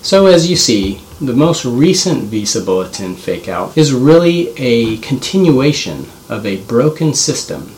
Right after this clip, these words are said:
that does not allow rollover minutes or rollover numbers to the next fiscal year. And when the agency messes up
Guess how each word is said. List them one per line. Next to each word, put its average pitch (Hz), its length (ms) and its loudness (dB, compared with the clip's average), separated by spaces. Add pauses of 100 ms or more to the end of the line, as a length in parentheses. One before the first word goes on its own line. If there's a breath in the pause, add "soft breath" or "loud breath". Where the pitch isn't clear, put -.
(140)
that 98 180 -6
does 110 180 -2
not 113 340 0
allow 110 380 0
rollover 104 640 2
minutes 90 560 -10
or 92 160 -8
rollover 92 580 -4
numbers 113 600 -4
to 135 160 0
the 127 120 2
next 139 440 0
fiscal 117 560 -2
year. 98 300 -4 (220)
And 143 500 0
when 151 260 6
the 143 180 6
agency 151 800 4
messes 135 500 0
up 107 300 0